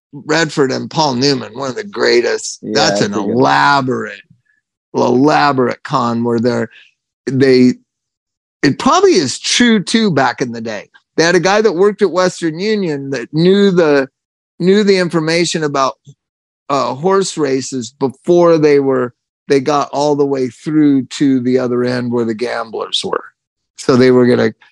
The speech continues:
Speaker 1: know the end, you know, within a min-, minute, minute and a half or two minutes before who had won a race.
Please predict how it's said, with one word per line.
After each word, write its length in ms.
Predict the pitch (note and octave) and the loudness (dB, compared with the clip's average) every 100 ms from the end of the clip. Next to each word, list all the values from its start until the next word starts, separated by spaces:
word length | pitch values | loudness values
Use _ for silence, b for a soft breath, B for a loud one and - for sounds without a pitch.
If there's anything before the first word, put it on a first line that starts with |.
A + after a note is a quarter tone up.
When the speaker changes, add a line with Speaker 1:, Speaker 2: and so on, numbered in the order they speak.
| _ - | _ -2
Speaker 1:
know 720 | C#3 D3+ D3+ D3 C#3+ C#3 - _ _ _ _ - | 2 4 4 4 4 2 -2 _ _ _ _ -8
the 340 | B2+ C3+ - | -4 -4 -4
end, 340 | C#3+ D3+ C#3+ C3+ - | -4 -4 -4 -10 -2
you 180 | D3 | 0
know, 120 | C#3 A#2+ | 0 2
within 280 | B2+ C#3+ | 2 2
a 60 | C3+ | 0
min-, 320 | B2 C#3 C#3 C#3+ | 0 -2 -2 -4
minute, 440 | C3+ D3 C#3+ C3 C3 | -4 -2 -2 -4 -6
minute 200 | C#3 C3+ | -6 -4
and 80 | B2+ | -4
a 40 | B2+ | -2
half 400 | C3+ B2+ B2+ C3 | 0 2 2 0
or 80 | |
two 240 | A2+ - C#3+ | -2 0 0
minutes 320 | C3+ C3 - | 0 -4 -4
before 960 | B2 A2+ - D3+ D3 C3 A2+ A2 A2 - _ _ | -2 -2 0 2 4 4 4 0 -2 -6 _ _
who 200 | - D#3 | -2 2
had 100 | C#3+ | 2
won 260 | B2+ C3 C3 | 0 -6 -6
a 100 | A2+ | -6
race. 840 | A2+ C3+ C3 G#2 G#2 - - - | -4 -2 -2 -6 -10 -12 -10 -12